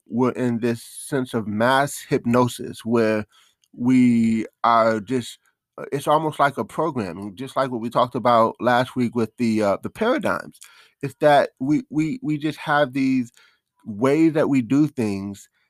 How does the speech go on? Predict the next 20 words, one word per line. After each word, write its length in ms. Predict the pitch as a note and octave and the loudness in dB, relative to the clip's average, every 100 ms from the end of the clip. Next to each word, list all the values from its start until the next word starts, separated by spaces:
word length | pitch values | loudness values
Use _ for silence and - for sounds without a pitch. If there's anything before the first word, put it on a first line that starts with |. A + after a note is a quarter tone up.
| _ - | _ -6
and 180 | B2 B2 | 0 2
we 60 | |
never 280 | B2+ D3 C#3+ | 2 2 2
study, 640 | B2 - D3 C3+ A#2+ A2+ - _ _ - | -2 2 2 4 2 0 -4 _ _ -8
um, 500 | G#2+ A2+ A2 G#2+ G2 - | 0 0 0 -4 -10 -4
the, 260 | B2 A2+ - | -2 -2 -2
the, 120 | A2+ | -4
the 200 | F#2 A2 | -2 -2
root 360 | G#2 C3+ E3 - | 0 2 2 0
of 200 | G#2+ F2+ | -4 -4
it. 160 | - _ _ _ _ | -12 _ _ _ _
Study 520 | - - - F3 F#3 | -20 -6 2 2 2
the 160 | D#3+ C#3 | 0 0
fruit 480 | - - F3+ G#3 - | 0 4 4 4 0
and 160 | B2 B2 | 2 4
you'll 260 | C3 B2+ - | 6 4 2
understand 640 | B2+ B2 A#2+ - C3 B2 | 0 0 -4 -4 -2 -2
the 40 | A2 | -4
tree, 400 | - C3+ F#2 - _ _ _ _ _ - | -6 -8 -8 -12 _ _ _ _ _ -6
right? 320 | B2 B2+ D3 | 0 0 0